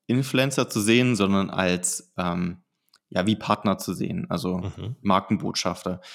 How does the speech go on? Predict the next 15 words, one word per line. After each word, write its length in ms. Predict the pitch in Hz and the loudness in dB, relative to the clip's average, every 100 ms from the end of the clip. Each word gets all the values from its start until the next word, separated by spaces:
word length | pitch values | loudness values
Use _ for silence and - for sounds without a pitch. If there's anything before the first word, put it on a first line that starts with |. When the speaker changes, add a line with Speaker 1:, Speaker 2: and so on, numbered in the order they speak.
| - - _ | -20 -20 _
Speaker 1:
Wir 140 | 107 | 4
haben 100 | 120 | 6
immer 100 | 117 | 6
drauf 200 | 101 107 | 6 4
geachtet, 420 | - 107 - 110 | 4 0 0 0
dass 200 | - - | 0 -2
wir, 420 | 104 98 95 92 - _ _ _ _ _ _ _ _ _ _ _ _ _ _ - | 2 4 4 2 -4 _ _ _ _ _ _ _ _ _ _ _ _ _ _ 0
ja, 280 | 95 95 - | 2 2 0
Accounts 500 | - 117 117 120 113 | 0 2 4 2 4
nehmen, 540 | 110 110 104 101 - | 6 6 6 4 0
die 460 | 107 107 113 113 113 - _ - | 4 6 4 2 -4 -20 _ -2
nicht 240 | 104 - | -2 2
zu 140 | - 139 | 0 2
groß 340 | 127 147 151 | 4 2 2
sind 400 | 131 160 190 - | 0 0 -2 -6